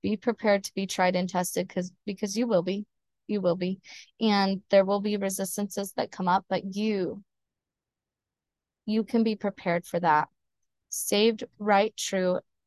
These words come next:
prep, and peace. Sword of the Spirit, armor of God.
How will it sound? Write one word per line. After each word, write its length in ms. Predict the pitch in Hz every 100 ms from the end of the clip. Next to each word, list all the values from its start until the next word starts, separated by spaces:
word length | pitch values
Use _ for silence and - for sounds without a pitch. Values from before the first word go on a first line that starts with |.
| _ _ _ _ _ -
prep, 260 | 190 190 - _ -
and 240 | 196 185
peace. 560 | - 175 170 - - - _ _ _ _ _ _ _ _ _ _ _ _ _ _ _ _ _ _ _ _ _ _ _ _ _ _ _ _ _ -
Sword 520 | - - 185 190 202 _ - _ _ _ _ _ _ _ _ _ _ _ _ _ _ _ _
of 160 | 190 190
the 100 | 226
Spirit, 560 | - - 165 165 156 - _ _ _ _ _ _ _ _ _ _ _ _ _ _ -
armor 320 | 170 170 170
of 120 | 170
God. 340 | 151 139 143